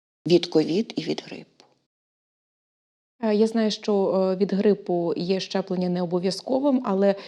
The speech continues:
Speaker 2: чи є інформація, чи в достатній кількості в аптечній мережі, е, цих вакцин і щодо ковід дев'ятнадцять, які зараз ми вакцини маємо,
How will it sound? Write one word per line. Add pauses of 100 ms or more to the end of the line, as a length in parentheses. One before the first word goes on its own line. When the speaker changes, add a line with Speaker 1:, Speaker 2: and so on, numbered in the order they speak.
(140)
Speaker 2:
чи
є
інформація,
чи
в
достатній
кількості
в
аптечній
мережі,
е,
цих
вакцин
і
щодо
ковід
дев'ятнадцять,
які
зараз
ми
вакцини
маємо,